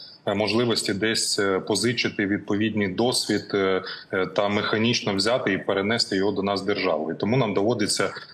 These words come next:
е, щось розробляти, е, скажімо так, нове. Е, якщо взяти ветеранську, е, сьогодні спільноту разом з їх родинами, то це потенційне коло, е, майже буде охоплювати п'ять мільйонів наших українців.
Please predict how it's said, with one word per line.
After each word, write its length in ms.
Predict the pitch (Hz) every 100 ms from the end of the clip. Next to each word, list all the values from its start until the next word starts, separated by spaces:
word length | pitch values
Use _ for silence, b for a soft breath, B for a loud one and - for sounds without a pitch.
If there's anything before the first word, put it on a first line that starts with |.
| -
е, 220 | 104 95 95
щось 340 | - 123 -
розробляти, 600 | 107 98 98 107 104 104
е, 480 | 98 87 98 95 92
скажімо 380 | - 98 98 87
так, 240 | 98 95
нове. 420 | 92 101 101 92 - - B B - _
Е, 760 | 101 95 95 95 92 90 87 87
якщо 280 | 95 101 135
взяти 380 | 117 131 127 110
ветеранську, 1000 | 107 110 113 113 110 - - - 104 101 104
е, 120 | 101
сьогодні 460 | - 110 107 101 101
спільноту 680 | - 117 110 127 151 127
разом 340 | 98 110 107 92
з 80 |
їх 220 | 104 95 -
родинами, 640 | 104 101 156 117 92 90
то 100 | 104
це 200 | 95 92
потенційне 560 | - - 101 - 113 101
коло, 440 | - 123 127 95 B B B 98
е, 360 | 92 92 90
майже 440 | 95 117 117 101 104 104
буде 220 | 110 107
охоплювати 680 | 98 135 131 120 101 -
п'ять 380 | 95 - 123 113
мільйонів 540 | 101 98 104 113 104 - -
наших 540 | 95 101 107 - -
українців. 680 | 101 110 101 78 73 - -